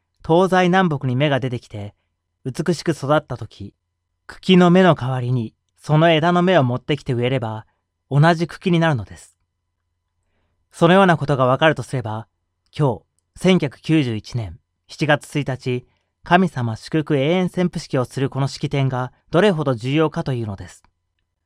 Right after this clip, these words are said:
神様も、このような式典を願い、あらゆる宗教と国々も、このような式典を願っていたのですが、この式を挙行することによって宣布したので、あらゆる問題が、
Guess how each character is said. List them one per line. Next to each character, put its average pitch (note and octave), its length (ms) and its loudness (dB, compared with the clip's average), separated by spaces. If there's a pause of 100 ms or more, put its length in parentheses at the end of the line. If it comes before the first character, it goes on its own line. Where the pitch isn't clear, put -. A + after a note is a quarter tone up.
(280)
神 E3 200 2
様 A#2 260 -6
も、 G2 240 -10 (500)
こ D3+ 140 2
の E3+ 60 6
よ E3+ 80 6
う E3 40 4
な D3 100 2
式 - 160 -12
典 D3 220 0
を C3+ 40 2
願 B2 320 -4
い、 G#2+ 160 -14 (540)
あ C#3+ 120 2
ら E3+ 120 10
ゆ E3 80 4
る C#3+ 60 -2
宗 D#3 260 -2
教 C3+ 140 -2
と - 80 -6
国 D3+ 220 -2
々 C3 180 0
も、 A2+ 260 -6 (580)
こ D3 120 0
の E3 80 6
よ F3 80 6
う E3+ 40 6
な C#3+ 120 2
式 - 160 -14
典 D3+ 180 0
を C#3 60 2
願 C3+ 200 0
っ D3+ 60 0
て C#3 80 -4
い B2 60 -4
た C3 100 -4
の B2 80 -4
で A2+ 120 -8
す - 120 -14
が、 G#2 220 -12 (560)
こ D3 160 -2
の F3+ 140 2
式 - 300 -8
を G#2+ 240 -8 (120)
挙 D3+ 160 -2
行 F3+ 220 2
す F#3 100 -4
る F3 80 0
こ F#3 100 0
と F#3 80 0
に D3+ 80 0
よ C3+ 80 0
っ - 20 -20
て - 120 -20
宣 D3+ 200 -2
布 B2 120 -8
し - 40 -16
た C3+ 120 -4
の A#2+ 80 -4
で、 G#2+ 240 -10 (400)
あ C#3 100 2
ら D#3+ 140 6
ゆ F#3 100 10
る D#3 100 6
問 C3 200 4
題 C3 180 0
が、 A#2+ 240 -4